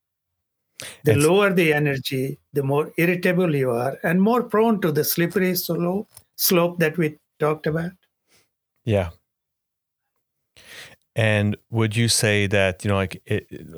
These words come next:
Speaker 2: I mean, I, you know, like, I, I must conclude that, you know, like, it, it even makes you, um, a better doctor, right? Like, um, and a better professional and a better father and a better, um,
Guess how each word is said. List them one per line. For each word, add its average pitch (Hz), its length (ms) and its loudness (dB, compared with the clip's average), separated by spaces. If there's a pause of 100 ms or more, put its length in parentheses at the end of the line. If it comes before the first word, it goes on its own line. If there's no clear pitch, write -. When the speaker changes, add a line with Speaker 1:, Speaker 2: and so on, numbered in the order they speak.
Speaker 2:
I 101 120 0
mean, 87 300 0 (460)
I, 98 140 0 (100)
you - 100 -10
know, 98 100 0
like, 92 160 -4
I, 92 200 -4
I 90 200 -4
must 92 520 -2 (800)
conclude 113 600 0
that, 92 260 0
you 107 40 0
know, 92 60 0
like, 92 140 -2
it, 92 160 -4
it 98 280 -4
even 98 340 0
makes 92 320 -2
you, 90 400 0
um, 82 400 -4 (160)
a 90 80 -2
better 95 320 0
doctor, 98 640 -4
right? 101 420 -2
Like, 104 280 -2
um, 85 460 -4 (600)
and 98 100 2
a 95 60 2
better 92 420 2
professional 98 1000 -2
and 92 160 0
a 87 40 0
better 90 280 0
father 98 580 2
and 87 140 0
a 85 60 0
better, 85 460 0 (560)
um, 80 600 -4